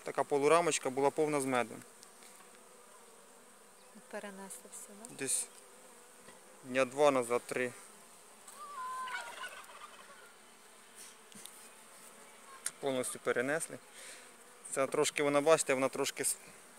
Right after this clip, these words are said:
Speaker 1: з поносом. Ну, це з другої сім'ї. Я її підкармлював, виходить, вона пропала. І вона трошки її попортила, цю рамку.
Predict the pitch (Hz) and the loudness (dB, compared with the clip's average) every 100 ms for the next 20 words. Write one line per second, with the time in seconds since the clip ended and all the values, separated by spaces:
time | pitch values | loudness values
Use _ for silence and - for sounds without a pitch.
0 | - - - 147 175 - 127 - - - | -18 -10 -2 0 0 -2 -4 -10 -16 -16
1 | 240 196 151 143 139 135 - 147 165 156 | -10 -2 0 2 4 4 2 -2 -2 -6
2 | - - - - - - - - 135 131 | -8 -16 -16 -16 -16 -16 -16 -2 2 4
3 | 127 - - 160 151 135 120 123 127 - | 2 -4 6 8 8 4 -2 -4 -8 -4
4 | 127 120 131 135 131 147 147 120 - - | -4 0 -2 0 2 4 4 2 -10 -20
5 | - - - - - - - - - - | -20 -20 -20 -20 -20 -20 -20 -20 -14 -12
6 | - - - 131 135 139 135 139 127 123 | -12 -20 -6 0 2 2 0 -2 -2 -2
7 | 131 - 131 - 117 113 120 120 113 | -4 4 4 4 -2 -4 -4 -4 -6